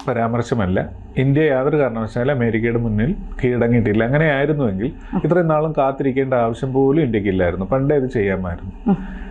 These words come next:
Speaker 1: ഇന്ത്യ കീഴടങ്ങിയില്ല എന്ന് മാത്രമല്ല, ഇന്ത്യ കീഴടങ്ങുകയില്ല എന്ന് ട്രംപിനറിയാം.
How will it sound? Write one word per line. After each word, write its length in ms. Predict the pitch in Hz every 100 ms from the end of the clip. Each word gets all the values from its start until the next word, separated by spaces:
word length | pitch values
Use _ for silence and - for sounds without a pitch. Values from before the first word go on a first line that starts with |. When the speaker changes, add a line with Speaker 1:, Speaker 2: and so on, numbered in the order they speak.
| -
Speaker 1:
ഇന്ത്യ 160 | 139 165
കീഴടങ്ങിയില്ല 600 | 160 143 156 170 180 175
എന്ന് 180 | 175 175
മാത്രമല്ല, 680 | 160 143 151 139 110 139 156 - - - -
ഇന്ത്യ 200 | 143 180
കീഴടങ്ങുകയില്ല 1120 | 160 147 175 196 165 156 170 180 180 143 165 196
എന്ന് 640 | 202 151 135 208 - 135
ട്രംപിനറിയാം. 640 | 139 127 127 120 95 92